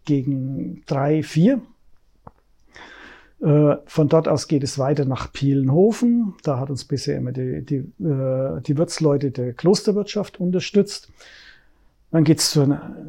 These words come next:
der nächsten Feuerwehr nach Dallagenried. Also Etappenort des Wanderweges wäre eigentlich Karlmünz, aber Dallagenried ist ein bisschen vorgelagert und liegt besser für uns erreichbar auf der Strecke. Deswegen gibt's da, äh,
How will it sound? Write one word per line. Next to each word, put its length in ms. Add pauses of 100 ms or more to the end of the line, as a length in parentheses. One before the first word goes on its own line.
(120)
der 120
nächsten 340
Feuerwehr 680
nach 240
Dallagenried. 1080
Also 240
Etappenort 680
des 200
Wanderweges 680
wäre 300
eigentlich 440
Karlmünz, 580
aber 180
Dallagenried 720
ist 240
ein 80
bisschen 360
vorgelagert 760 (320)
und 140
liegt 240
besser 260
für 220
uns 180
erreichbar 560
auf 160
der 100
Strecke. 440
Deswegen 320
gibt's 240
da, 560
äh, 60